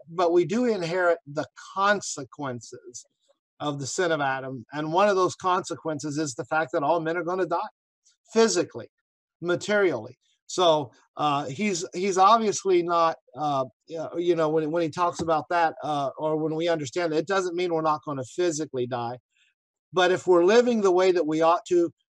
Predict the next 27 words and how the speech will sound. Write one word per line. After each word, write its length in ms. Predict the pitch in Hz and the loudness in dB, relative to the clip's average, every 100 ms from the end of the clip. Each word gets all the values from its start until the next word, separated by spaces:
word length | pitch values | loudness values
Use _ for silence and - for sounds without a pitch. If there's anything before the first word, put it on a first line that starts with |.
| - | -2
we 200 | 170 185 | 4 6
will 160 | 170 | 6
not 260 | 175 165 147 | 4 2 2
be 100 | 160 | -2
hurt 300 | 147 175 139 | 0 -2 -2
by 220 | 147 147 | -2 -2
the 160 | 135 127 | -2 -6
second 640 | - - 147 143 160 131 | -6 -2 0 0 -4 -6
death, 260 | 147 143 123 | -4 -4 -4
something 460 | - - 160 165 160 | -8 -6 -6 -6 -6
that 120 | 143 | -4
you 240 | 160 180 165 | 0 2 2
alluded 380 | 151 151 147 139 | 2 -2 -4 -6
to 140 | 151 | -8
a 80 | 131 | -8
few 240 | - 165 | -4 -4
moments 480 | 143 151 156 139 113 | -2 -2 -4 -6 -10
ago, 260 | 135 127 123 | -8 -4 -4
because, 580 | 131 131 156 135 135 - _ _ _ _ | -4 -6 -6 -4 -6 -10 _ _ _ _
because 420 | 156 151 160 151 143 | -8 -4 -2 -2 -2
we've 260 | 156 143 | -2 -2
been 160 | 143 131 | -4 -4
part 260 | - 156 | 2 2
of 60 | 151 | 2
the 100 | 131 | -4
first 280 | - 147 - | -4 -4 -4
resurrection. 680 | 147 135 139 202 - - | -6 -4 -4 -4 -4 -14